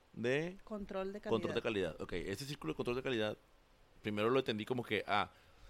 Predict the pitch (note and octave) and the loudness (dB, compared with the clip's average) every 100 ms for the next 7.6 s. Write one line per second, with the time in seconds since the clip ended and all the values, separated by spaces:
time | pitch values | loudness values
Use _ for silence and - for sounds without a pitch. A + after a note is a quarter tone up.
0 | - - - G#2 A2 G2+ - - G#2 - | -20 -20 -4 2 4 2 0 -6 -4 0
1 | G2+ G2+ G#2 A2 A2 G#2 F2 D#2+ - G2+ | 2 6 6 6 4 0 0 -2 -2 2
2 | G#2 - A2+ A2+ - G2+ D#2+ - E2 F2+ | 2 4 2 0 0 -4 -6 -8 -6 -4
3 | G#2+ A#2+ G#2+ G#2 G#2+ - A#2 A2 - - | 0 0 2 0 -2 -2 -2 -2 -4 -4
4 | F#2+ - A2 G#2 G2+ G2 F#2+ - - - | -6 -2 2 4 4 4 2 -2 -8 -10
5 | - - G2+ F#2+ F#2 G2 G2 - F#2 F2+ | -8 -4 -2 -2 0 0 0 -2 -2 -2
6 | E2+ - D2+ - - - G#2 G2+ A2 C3 | -4 -4 -6 -6 -6 -2 2 2 2 0
7 | C3 A2+ G#2 C3+ E3 | 0 2 4 4 2